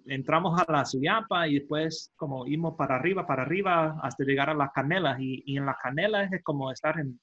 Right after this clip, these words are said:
encima de la montaña y poder ver a toda la ciudad,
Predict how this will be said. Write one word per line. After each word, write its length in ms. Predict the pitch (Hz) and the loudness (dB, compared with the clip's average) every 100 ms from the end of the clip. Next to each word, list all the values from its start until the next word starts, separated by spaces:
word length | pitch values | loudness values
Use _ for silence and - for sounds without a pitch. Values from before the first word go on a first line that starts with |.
| - | -14
encima 360 | 135 - 180 | -10 -6 -2
de 100 | 165 | 0
la 80 | 139 | 0
montaña 640 | 131 131 180 196 170 120 - _ _ _ | 0 -4 -2 0 0 -4 -8 _ _ _
y 120 | - 151 | -6 -2
poder 280 | 147 165 | 2 2
ver 180 | 160 175 | 2 2
a 180 | 156 - | 2 0
toda 240 | 175 190 185 | -2 0 4
la 140 | 156 | 2
ciudad, 640 | - 127 123 151 175 180 | 2 -4 0 2 2 2